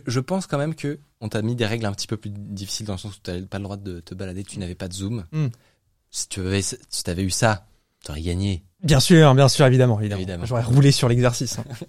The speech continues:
Speaker 1: <laughs> Ce n'est que partie remise dans tous les cas. Si tu en as l'envie, si on, on arrive à,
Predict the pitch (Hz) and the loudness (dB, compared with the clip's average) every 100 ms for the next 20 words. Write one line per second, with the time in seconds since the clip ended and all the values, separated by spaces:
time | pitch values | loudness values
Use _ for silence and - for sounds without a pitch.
0 | - - _ 226 240 185 - 156 196 - | -14 -16 _ -14 -12 -8 0 2 2 0
1 | 156 117 104 - 131 127 135 127 - 117 | -4 -4 -4 -2 2 2 2 0 -4 -4
2 | - 117 - _ _ - - 139 - 131 | -2 -4 -6 _ _ -8 -6 -6 -6 -8
3 | 117 110 98 117 120 113 117 113 - 117 | -8 -8 -4 -2 0 0 0 -4 -4 -4
4 | 110 98 98 - 92 98 117 113 90 - | -4 -2 -4 -4 -2 0 -2 -6 -10 -10
5 | 87 | -10